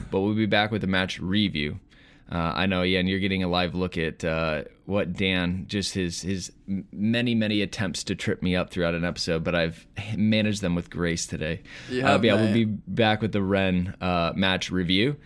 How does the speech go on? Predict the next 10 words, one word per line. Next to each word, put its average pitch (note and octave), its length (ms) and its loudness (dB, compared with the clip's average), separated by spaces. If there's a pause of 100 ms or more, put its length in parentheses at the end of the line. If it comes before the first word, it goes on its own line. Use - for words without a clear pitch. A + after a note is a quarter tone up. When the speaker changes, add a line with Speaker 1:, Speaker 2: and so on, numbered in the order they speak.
(360)
Speaker 2:
uh, G2+ 280 -6
for - 200 -2
next E2+ 280 0
week. G#2 160 0
So E2+ 340 0 (140)
enjoy A#2 680 4
your A2+ 240 4
Monday, B2+ 720 4 (100)
Chelsea C#3+ 340 -2
fans. D#3+ 440 -4